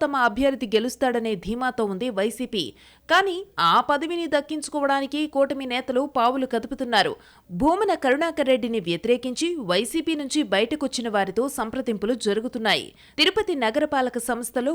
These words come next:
మొత్తం యాభై కార్పొరేటర్ స్థానాలున్నాయి. గత కార్పొరేషన్ ఎన్నికల్లో నలభై ఎనిమిది స్థానాల్లో వైసీపీ గెలిచింది. టీడీపీ ఒక్క సీటును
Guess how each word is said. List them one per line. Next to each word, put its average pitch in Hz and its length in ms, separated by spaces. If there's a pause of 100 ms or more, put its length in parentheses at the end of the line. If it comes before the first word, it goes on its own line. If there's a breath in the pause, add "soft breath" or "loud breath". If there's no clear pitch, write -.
(120)
మొత్తం 208 260 (220)
యాభై 214 320 (100)
కార్పొరేటర్ 226 600
స్థానాలున్నాయి. 196 680 (460 soft breath)
గత 208 160 (140)
కార్పొరేషన్ 320 580 (100)
ఎన్నికల్లో 208 400 (140)
నలభై 226 380
ఎనిమిది 208 320
స్థానాల్లో 214 480 (100)
వైసీపీ 214 460 (100)
గెలిచింది. 190 420 (460 loud breath)
టీడీపీ 269 420 (220)
ఒక్క 196 240
సీటును 302 320